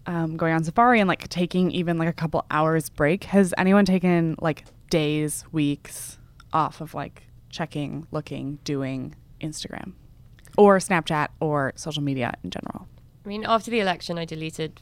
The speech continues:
Speaker 2: Facebook off my phone and Twitter for the sake of my own sanity. Um, yeah, the U S election combined with Brexit in the U K meant my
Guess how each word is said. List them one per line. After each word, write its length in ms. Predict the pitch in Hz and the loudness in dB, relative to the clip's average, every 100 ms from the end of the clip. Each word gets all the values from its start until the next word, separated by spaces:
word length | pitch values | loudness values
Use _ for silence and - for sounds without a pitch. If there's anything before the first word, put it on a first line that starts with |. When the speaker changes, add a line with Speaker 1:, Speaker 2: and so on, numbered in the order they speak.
| - | -14
Speaker 2:
Facebook 500 | 156 151 165 139 - - - - - | -10 -10 -10 -12 -16 -20 -20 -20 -10
off 220 | 175 - | -10 -8
my 120 | 160 156 | -10 -10
phone 440 | - - 143 170 - | -8 -10 -8 -12 -10
and 180 | 165 170 | -8 -8
Twitter 420 | - - - 180 185 - - | -10 -12 -10 -12 -12 -20 -14
for 200 | 170 175 - | -12 -12 -14
the 80 | 170 | -12
sake 260 | 185 170 | -8 -10
of 100 | 170 | -10
my 220 | 170 160 | -8 -8
own 100 | 160 160 | -8 -10
sanity. 560 | 160 160 160 160 156 - - - - - - - | -10 -10 -10 -8 -8 -12 -20 -20 -20 -20 -16 -2
Um, 600 | 175 160 156 151 151 151 - - - - - - - - - - - - - - | 0 2 0 -2 -8 -12 -18 -20 -20 -20 -20 -20 -20 -20 -20 -20 -20 -20 -18 -4
yeah, 200 | 165 147 - 190 - | -2 -2 -8 -18 -14
the 140 | 185 202 | -2 2
U 80 | |
S 160 | 202 190 | 2 2
election 320 | 180 175 180 | 0 0 -4
combined 460 | 165 170 165 160 160 | -6 -8 -6 -6 -6
with 360 | 160 160 160 | -6 -6 -8
Brexit 360 | - 156 - 165 | -4 -4 -2 -6
in 80 | 160 | -4
the 80 | 160 | -6
U 160 | 156 | -6
K 260 | 151 160 160 | -6 -4 -4
meant 220 | 160 160 | -6 -10
my 220 | 160 160 | -10 -10